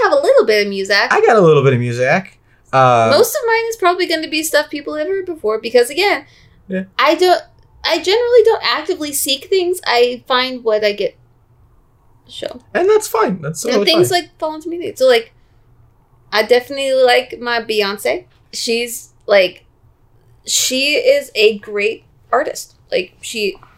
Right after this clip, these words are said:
Speaker 1: is just, like, singing, concept, everything. Just really knows what she's doing. There's a reason she's gotten so far.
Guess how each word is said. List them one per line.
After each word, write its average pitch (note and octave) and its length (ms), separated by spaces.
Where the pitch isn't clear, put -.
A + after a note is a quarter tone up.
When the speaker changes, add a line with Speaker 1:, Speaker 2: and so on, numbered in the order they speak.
Speaker 1:
is G#3 480
just, - 300
like, G3 260
singing, G#3+ 680
concept, G#3+ 640
everything. G#3 480
Just - 280
really G3+ 240
knows A3 220
what - 120
she's A3+ 200
doing. G#3 340
There's G3+ 180
a G3+ 60
reason G#3 240
she's G#3+ 180
gotten G#3 240
so - 140
far. G3+ 200